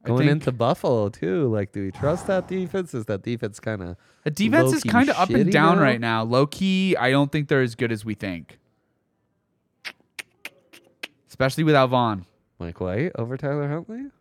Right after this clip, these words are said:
Speaker 1: Yeah, I'll take
Speaker 2: This
Speaker 1: Mike
Speaker 2: week
Speaker 1: White over
Speaker 2: alone?
Speaker 1: Ty-, yeah, yeah, sure.
Speaker 2: I think
Speaker 1: You know
Speaker 2: you're
Speaker 1: what?
Speaker 2: right.
Speaker 1: I'll call
Speaker 2: I
Speaker 1: it.
Speaker 2: think
Speaker 1: Mike
Speaker 2: you're
Speaker 1: White.
Speaker 2: right. I think you're right. I think I agree wholeheartedly.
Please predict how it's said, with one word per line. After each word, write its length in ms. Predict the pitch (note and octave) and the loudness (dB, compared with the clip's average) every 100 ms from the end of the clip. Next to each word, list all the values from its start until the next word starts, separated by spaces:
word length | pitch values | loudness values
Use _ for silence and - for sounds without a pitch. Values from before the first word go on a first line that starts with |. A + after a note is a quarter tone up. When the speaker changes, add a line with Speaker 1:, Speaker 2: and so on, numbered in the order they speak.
| _ | _
Speaker 1:
Yeah, 240 | - F3 A#3+ | 0 4 6
I'll 120 | G#3+ | 4
take 180 | G#3+ D#4+ | 2 2
Speaker 2:
This 80 | C#4+ | 4
Speaker 1:
Mike 140 | C4 | 4
Speaker 2:
week 100 | G3 | 6
Speaker 1:
White 200 | A#3 G3+ | 6 8
over 160 | F#3+ F3+ | 8 8
Speaker 2:
alone? 60 | F3 | 6
Speaker 1:
Ty-, 140 | E3+ | 6
yeah, 300 | D#3+ F3 D#3 | 6 8 8
yeah, 280 | D3+ C#3+ A#2 - | 8 6 4 -2
sure. 380 | - A3 F3 - _ _ | 2 6 4 0 _ _
Speaker 2:
I 80 | B2+ | 0
think 100 | E3+ | 4
Speaker 1:
You 60 | G3 | 6
know 80 | A#3 | 8
Speaker 2:
you're 80 | C#4 | 10
Speaker 1:
what? 80 | |
Speaker 2:
right. 60 | E4 | 10
Speaker 1:
I'll 100 | A#3 | 6
call 220 | - A3+ | 8 8
Speaker 2:
I 20 | |
Speaker 1:
it. 40 | C3 | 8
Speaker 2:
think 100 | D#3 | 6
Speaker 1:
Mike 100 | G3+ | 6
Speaker 2:
you're 80 | C#4+ | 8
Speaker 1:
White. 80 | B2+ | 6
Speaker 2:
right. 120 | - - D3+ | 4 -2 -2
I 20 | |
think 200 | D#3 A#3 | 0 0
you're 120 | B3+ | 0
right. 200 | A#3 E3 - | 0 0 -4
I 100 | C3 | -2
think 220 | F#3+ F#3 | -2 0
I 40 | F#3+ | 0
agree 460 | F3+ D#3 F#3 F3+ - _ _ | -2 -2 -2 -2 -4 _ _
wholeheartedly. 1700 | - F3 F#3 G3 G#3 - _ _ - F#3 G3 E3+ C#3+ C3+ C3 B2+ A#2 | -6 0 2 2 0 -6 _ _ 4 6 6 4 2 2 2 2 0